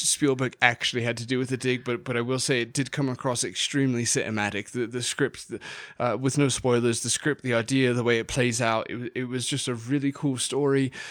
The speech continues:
Um, but there were so many facets about it that, that could have been done better, from the puzzles, the intuitiveness, um, dare I say, even, even the,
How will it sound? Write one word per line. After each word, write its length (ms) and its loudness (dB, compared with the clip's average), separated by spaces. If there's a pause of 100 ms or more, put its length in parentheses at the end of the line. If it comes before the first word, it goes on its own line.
(220)
Um, 400 0
but 280 -6
there 100 -4
were 60 -2
so 200 2
many 240 2
facets 540 -2
about 340 -2
it 200 -4
that, 280 -6
that 220 -4
could 180 -2
have 120 -6
been 160 -2
done 200 -2
better, 360 -2
from 280 -4
the 80 -8
puzzles, 600 -4
the 80 -6
intuitiveness, 920 -4 (320)
um, 600 -2 (420)
dare 240 0
I 60 2
say, 160 0
even, 280 2
even 260 2
the, 180 -2